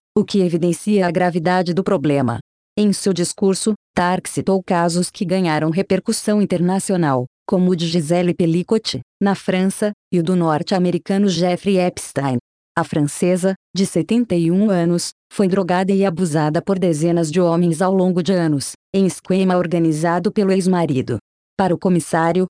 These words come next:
episódios como esses revelam a dimensão estrutural da exploração e da violência contra mulheres e meninas.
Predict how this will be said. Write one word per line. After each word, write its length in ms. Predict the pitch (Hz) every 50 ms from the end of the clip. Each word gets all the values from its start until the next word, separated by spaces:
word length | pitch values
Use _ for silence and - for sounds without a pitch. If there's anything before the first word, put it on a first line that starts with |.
| _ _ -
episódios 680 | 214 208 - 190 160 147 185 180 180 147 170 170 -
como 240 | - - 185 175 165
esses 260 | 160 147 - - 202
revelam 560 | 131 143 170 170 156 147 185 196 196 202 208 202
a 60 | 196
dimensão 560 | 175 214 214 233 240 - - - 202 208 220
estrutural 640 | 220 - - 220 226 - - 170 170 170 175 185 180
da 100 | 160 165
exploração 800 | 151 - - - 190 180 190 175 - - - 226 226 233 240
e 20 | 240
da 80 | 196
violência 560 | 180 160 175 175 156 151 151 151 151 - 202 185
contra 320 | - 190 185 - 202 202
mulheres 440 | 208 202 180 175 180 180 190 185 180
e 80 | 214
meninas. 580 | 220 226 226 208 170 143 123 113 107 113 - -